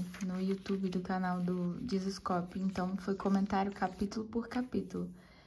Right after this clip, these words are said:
E, cara, muito bom. Tipo, uma hora de vídeo pra cada capítulo e saía muita coisa boa. Aprendi muito, por isso que tem muita coisa escrita aqui. Só que eu escrevi do meu jeito, claro, né?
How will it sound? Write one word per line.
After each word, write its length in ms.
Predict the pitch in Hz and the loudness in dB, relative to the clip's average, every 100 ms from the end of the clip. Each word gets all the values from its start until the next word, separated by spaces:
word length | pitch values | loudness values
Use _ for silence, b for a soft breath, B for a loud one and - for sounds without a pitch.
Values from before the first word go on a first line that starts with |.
| B B B - | B B B -2
E, 380 | 208 208 190 - | 2 2 0 -2
cara, 300 | - 202 180 | 2 2 2
muito 360 | 185 202 240 254 | 4 4 6 4
bom. 300 | 226 180 175 | 4 4 2
Tipo, 260 | - - | 0 0
uma 240 | 196 226 214 | 4 6 6
hora 160 | 208 208 | 4 4
de 160 | 208 | 2
vídeo 380 | 190 185 190 208 | 0 0 -2 -2
pra 160 | - 180 | -2 -2
cada 240 | 190 190 | -2 -2
capítulo 720 | 190 196 - 185 190 - 196 202 B B B | -2 -4 -2 -2 -2 0 0 0 B B B
e 140 | 196 196 | -2 0
saía 320 | 208 190 190 | 2 4 4
muita 240 | 190 190 | 4 2
coisa 240 | 208 208 208 | 0 0 0
boa. 240 | 190 185 | 0 -2
Aprendi 420 | 185 196 190 208 | 0 6 8 10
muito, 360 | 233 202 196 - | 8 8 4 2
por 120 | 202 | 0
isso 160 | 196 - | 0 0
que 100 | 202 | -2
tem 140 | 214 | 4
muita 260 | 202 202 233 | 6 6 4
coisa 200 | 233 226 | 0 -2
escrita 400 | 240 - 214 247 | -4 -2 -2 -2
aqui. 280 | 247 196 180 180 B B B | -2 -2 -4 -8 B B B
Só 180 | - 196 | -2 0
que 100 | 196 | 2
eu 60 | 202 | 2
escrevi 360 | 202 214 214 | 2 0 2
do 120 | 196 202 | 6 8
meu 180 | 208 | 8
jeito, 380 | - 262 202 - | 6 6 4 2
claro, 340 | - 196 170 170 | 0 2 2 0
né? 180 | 160 | -2